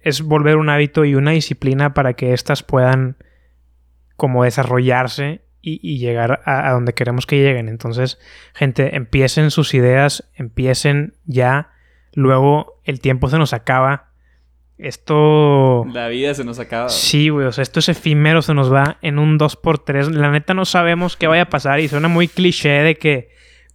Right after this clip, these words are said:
Speaker 1: pero es la neta, o sea, no sabemos qué nos vaya a pasar tanto a nosotros como a la gente que queremos en, en el, el día de mañana. Entonces, ya es hora, o sea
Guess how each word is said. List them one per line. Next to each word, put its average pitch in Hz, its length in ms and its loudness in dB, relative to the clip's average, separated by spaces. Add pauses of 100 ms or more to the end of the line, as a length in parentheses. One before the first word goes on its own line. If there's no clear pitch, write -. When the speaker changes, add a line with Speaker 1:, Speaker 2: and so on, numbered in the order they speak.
Speaker 1:
pero 143 180 4
es 139 100 2
la 175 120 2
neta, 185 420 -4
o 135 60 -2
sea, 135 340 -2 (680)
no 113 160 -8
sabemos 175 500 2
qué 160 80 -2
nos 160 100 4
vaya 170 140 4
a 170 80 -2
pasar 147 520 0 (600)
tanto 151 300 0
a 143 40 4
nosotros 147 360 0
como 165 180 2
a 147 40 2
la 139 80 0
gente 143 240 -8
que 165 120 -8
queremos 143 420 0
en, 143 280 0
en 139 100 0
el, 135 160 0
el 139 160 0
día 127 160 2
de 135 60 2
mañana. 139 480 0 (360)
Entonces, 127 600 -2 (460)
ya 139 260 2
es 156 160 -2
hora, 156 260 0
o 131 40 0
sea 123 480 -2